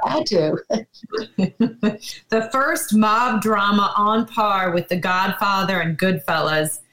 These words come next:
Speaker 2: which it aired twenty-seven cast members, with which it shared,
Speaker 1: Wow.
Speaker 2: sorry, I can't read, with which it shared twenty-seven cast members.
Speaker 1: That's a
Speaker 2: Love
Speaker 1: lot.
Speaker 2: that show.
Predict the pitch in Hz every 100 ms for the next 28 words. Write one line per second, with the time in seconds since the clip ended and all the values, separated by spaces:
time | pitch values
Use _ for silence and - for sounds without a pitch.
0 | _ _ _ _ 202 196 202 180 190 185
1 | 180 - 214 208 - 196 190 180 175 -
2 | 190 175 180 - - 170 151 - - -
3 | - 220 254 - 370 392 - 220 226 -
4 | - 269 254 214 196 - - - - -
5 | - 180 202 208 202 - 180 165 - -
6 | 247 254 247 311 - 254 247 - 254 233
7 | 208 - 240 233 233 254 - - 214 208
8 | 196 196 190 190 202 - 202 165 151 -
9 | - - - - _ _ _ _ _ _
10 | _ _ _ - 302 285 - 156 226 302
11 | - - 135 - _ _ _ - - -